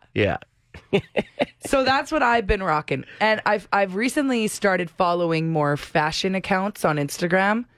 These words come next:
Speaker 2: and it's, which is great. Great for inspiration until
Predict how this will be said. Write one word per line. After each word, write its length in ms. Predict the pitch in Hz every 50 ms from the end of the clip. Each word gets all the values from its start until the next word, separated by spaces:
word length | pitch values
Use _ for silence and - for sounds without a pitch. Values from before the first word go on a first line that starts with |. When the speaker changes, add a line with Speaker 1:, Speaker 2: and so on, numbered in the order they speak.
| _ _ _ _ _ _ _ _ _ _ -
Speaker 2:
and 380 | 202 202 190 185 185 180 185 175
it's, 160 | - 190 - -
which 180 | 208 226 -
is 100 | 196 156
great. 600 | - - 156 151 175 165 139 - - - - - - _ -
Great 320 | 147 170 208 214 226 -
for 140 | - 220 214
inspiration 840 | 196 185 - - - 170 151 143 143 147 - - 143 135 131 131 - - -
until 760 | 185 180 165 - - - - 294 294 208 143 127 139 -